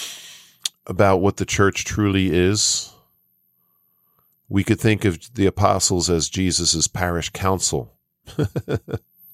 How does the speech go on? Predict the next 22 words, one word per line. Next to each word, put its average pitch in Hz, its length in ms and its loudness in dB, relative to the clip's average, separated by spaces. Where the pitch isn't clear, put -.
Oh, 113 160 4
I 92 100 4
can't 101 240 0
believe 90 260 2
I 85 60 2
just 82 220 0
said 92 220 2
that. 76 260 -2
We 95 160 0
could 104 100 -2
think 107 220 2
of 92 80 -2
the 101 80 4
apostles 98 640 2
as 85 120 -2
Jesus's, 87 760 -2
uh, 78 240 0
presbyteral 110 640 2
council 85 520 -2
for 87 140 -4
the 85 100 -4
diocese, 87 880 0